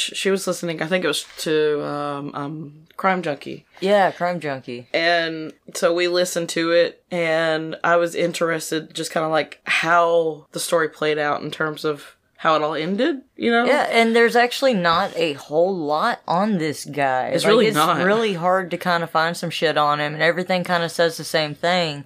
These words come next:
Speaker 2: But, uh,
Speaker 1: It contradicts itself, though.
Speaker 2: It, it does. But Parcast also did one on their serial ki-, killer series.
Speaker 1: Yes.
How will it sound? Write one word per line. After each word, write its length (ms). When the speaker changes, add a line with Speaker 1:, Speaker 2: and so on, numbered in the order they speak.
Speaker 2:
But, 540
uh, 400
Speaker 1:
It 100
contradicts 640
itself, 480
though. 80
Speaker 2:
It, 160
it 160
does. 600
But 180
Parcast 640
also 440
did 260
one 400
on 160
their 140
serial 440
ki-, 260
killer 320
series. 600
Speaker 1:
Yes. 380